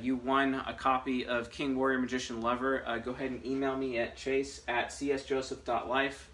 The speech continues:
uh, with your contact details so I can, uh, send you, uh, that, a copy of King Warrior Magician Lover. Congratulations on winning. Uh, also, we have another giveaway on Instagram. Don't forget,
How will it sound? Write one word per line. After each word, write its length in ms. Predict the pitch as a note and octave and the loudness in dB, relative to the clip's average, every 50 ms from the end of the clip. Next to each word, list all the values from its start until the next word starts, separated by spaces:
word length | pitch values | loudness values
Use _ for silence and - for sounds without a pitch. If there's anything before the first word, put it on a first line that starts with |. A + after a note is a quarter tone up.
| - | -2
uh, 200 | - A#2 A2+ A2 A2 | 0 2 2 2 2
with 160 | A2+ A2+ - | 0 -4 -4
your 80 | - - | -8 -4
contact 460 | - C3+ C3 B2+ B2+ C#3 C3 B2+ - | 0 2 2 2 4 2 0 0 0
details 420 | C3 B2 - - C3 B2+ B2 - - | -6 -8 -4 -4 -2 -2 -2 -4 -2
so 100 | B2+ A#2+ | 0 0
I 120 | A#2 A#2 | 0 0
can, 260 | A#2 A#2+ A2 G#2+ G#2 | -2 -4 -4 -4 -4
uh, 220 | - G2 G#2+ G#2 G2+ | -2 -2 -2 -2 -2
send 360 | - - B2+ B2 B2 A#2+ A2+ | -4 -4 -2 -2 -2 -2 -2
you, 240 | A#2 A#2+ A#2+ B2 A#2+ - - - - - - - | -2 -2 -2 -2 -4 -10 -16 -20 -20 -20 -14 -2
uh, 260 | - A2 A2 A2 G#2+ G#2+ - | 2 4 4 4 2 0 2
that, 280 | A#2 A#2 A#2 G#2+ - - - | 4 6 6 6 4 2 -2
a 100 | - G#2 | -2 -2
copy 420 | G#2 - B2+ A#2+ A#2+ A#2+ C3 A#2 | -2 2 2 2 2 2 -2 -4
of 140 | A2+ G#2+ - | -4 -6 -6
King 200 | - C3+ B2 B2 | -4 -4 -2 0
Warrior 220 | A#2+ A#2+ A#2+ A#2 | 2 2 2 2
Magician 460 | A2+ A2+ G#2 A2+ A#2 A2+ - A2+ A2 A2 | 0 -2 -2 -2 -4 -4 -4 -6 -4 -2
Lover. 380 | A2 A2+ A2 A#2 A#2 A#2 A2+ - - - - - - - | -2 -2 -2 -2 -4 -4 -6 -10 -16 -18 -18 -20 -20 -20
Congratulations 840 | - - A2 A2+ A#2+ A#2 A#2 - - A#2 A2+ A2 - A2 A2 G#2+ G#2 - | -14 -10 0 2 2 2 2 0 -2 -2 -2 -2 -2 -4 -6 -6 -8 -8
on 260 | - G2 G2+ G2 F#2 | -6 -6 -6 -4 -4
winning. 320 | G#2 A2+ A#2+ B2 B2 A#2+ - - - - - - - - - - - - - - - - - | -2 -2 -2 -2 -4 -6 -10 -18 -20 -20 -20 -20 -20 -20 -20 -20 -20 -20 -20 -20 -20 -6 0
Uh, 240 | - A2 A2 G#2+ - - | 4 4 4 4 4 4
also, 240 | B2 C#3+ - C#3 | 2 2 4 4
we 60 | D3 C#3 | 4 4
have 100 | C3+ B2+ | 4 4
another 220 | C#3 C#3+ D#3 D#3 | 4 2 2 2
giveaway 380 | - D3+ D3 C#3 C#3+ D3 D3 C#3+ | 2 0 -2 2 2 4 4 4
on 100 | C#3 C3+ | 4 2
Instagram. 480 | - C#3 C3 - - C#3 C#3 C#3 C3+ | 0 -2 -4 -2 0 2 2 2 2
Don't 160 | B2+ B2+ B2 | 2 0 -2
forget, 400 | A#2+ - A#2 A#2 C3+ C#3 C#3 C#3 | -2 -8 -2 0 2 2 2 2